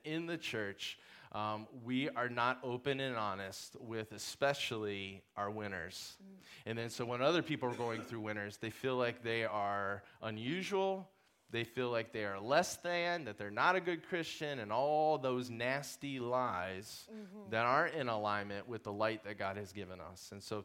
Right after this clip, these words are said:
Speaker 1: thank you for your willingness to do this. I love you.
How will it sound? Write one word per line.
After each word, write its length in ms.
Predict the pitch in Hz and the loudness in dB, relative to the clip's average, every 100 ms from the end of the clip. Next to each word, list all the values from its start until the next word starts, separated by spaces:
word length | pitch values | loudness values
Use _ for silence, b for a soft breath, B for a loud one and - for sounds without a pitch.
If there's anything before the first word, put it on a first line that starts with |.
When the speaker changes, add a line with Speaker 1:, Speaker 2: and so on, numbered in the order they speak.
| - | 0
Speaker 1:
thank 240 | 135 139 | 0 0
you 100 | 156 | -6
for 120 | 156 | -4
your 140 | 139 135 | -4 -2
willingness 500 | 123 120 123 127 123 | 0 0 -2 -6 -8
to 100 | 127 | -10
do 200 | 107 98 | -8 -8
this. 400 | 95 107 - - _ b b b b - | -6 -8 -10 -18 _ b b b b 2
I 200 | 113 156 | 8 8
love 300 | 160 127 110 | 10 8 6
you. 340 | 113 107 107 | 0 0 -2